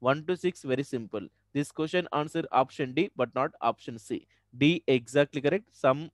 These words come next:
forty-seven. In forty-seven, unit digit seven. Option D only correct. Okay? Yes, Nana. Yeah, next seventh, Nana. Yeah, seventh example, Amma. Again, important. This model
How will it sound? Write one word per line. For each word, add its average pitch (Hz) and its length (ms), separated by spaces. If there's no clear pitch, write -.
forty-seven. 139 680
In 135 180
forty-seven, 151 680
unit 131 260
digit 139 300
seven. 135 360
Option 120 400
D 131 260
only 123 400
correct. - 480
Okay? 320 200
Yes, 113 240
Nana. 92 220
Yeah, 127 80
next 156 300
seventh, 185 380
Nana. 110 220
Yeah, 123 120
seventh 165 500
example, 131 500
Amma. 92 200
Again, 139 440
important. 143 600
This 147 180
model 151 280